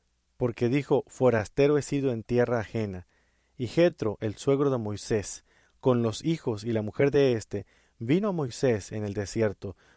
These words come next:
donde estaba acampado junto al monte de Dios". Cuando Jetro llega, Moisés intercambian saludos cordiales con él y se ponen al tanto de las cosas. Es un momento de calor y contacto familiar.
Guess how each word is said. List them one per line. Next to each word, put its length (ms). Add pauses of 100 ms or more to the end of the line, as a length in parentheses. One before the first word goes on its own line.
donde 280
estaba 400
acampado 880 (240)
junto 720 (300)
al 180
monte 340
de 180
Dios". 380 (1200)
Cuando 320
Jetro 300
llega, 420 (500)
Moisés 1000 (160)
intercambian 800
saludos 480
cordiales 520
con 200
él 240 (520)
y 80
se 120
ponen 300
al 140
tanto 280
de 80
las 180
cosas. 480 (400)
Es 120
un 80
momento 360
de 120
calor 680
y 40
contacto 440
familiar. 560